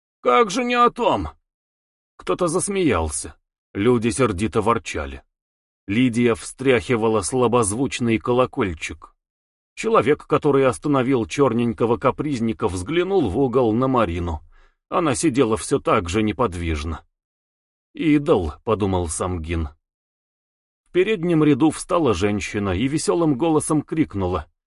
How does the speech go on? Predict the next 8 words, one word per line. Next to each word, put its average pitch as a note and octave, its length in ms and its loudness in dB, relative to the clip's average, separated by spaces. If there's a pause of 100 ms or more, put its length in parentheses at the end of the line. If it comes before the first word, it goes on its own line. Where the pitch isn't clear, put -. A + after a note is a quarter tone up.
(300)
"Это A3 280 2
Лукин, G3+ 600 0
писарь A3+ 440 0
из - 100 -4
полиции, E3+ 680 -4 (140)
притворяется, G3+ 1080 0 (220)
усы-то F#3 500 -2
налеплены". F3+ 800 -2